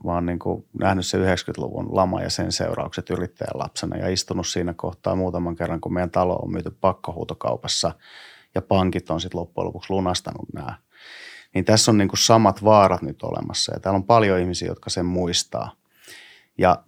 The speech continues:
viitaten tähän sun, että pelastetaan ja autetaan niitä ihmisiä, niin juuri näin. Koska tässä on myös äärimmäinen riski,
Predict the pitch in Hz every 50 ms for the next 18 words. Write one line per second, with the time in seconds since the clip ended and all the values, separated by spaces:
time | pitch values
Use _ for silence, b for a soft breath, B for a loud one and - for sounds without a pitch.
0 | - - 113 110 104 95 98 - 92 87 82 - 92 95 95 87 101 98 92 92
1 | 90 92 - - 98 92 92 90 - 95 - - 90 90 90 90 92 90 90 -
2 | - 92 92 92 92 - - 101 95 95 95 87 90 87 90 90 92 92 90 92
3 | 101 98 95 92 92 92 92 92 92 90 85 - 82 85 - _ - _ - 101
4 | 92 - 110 104 110 110 110 - 107 98 101 98 95 - - 123 131 131 113 101
5 | 87 90 90 90 90 90 95 107 107 104 - - - - - 139 117 -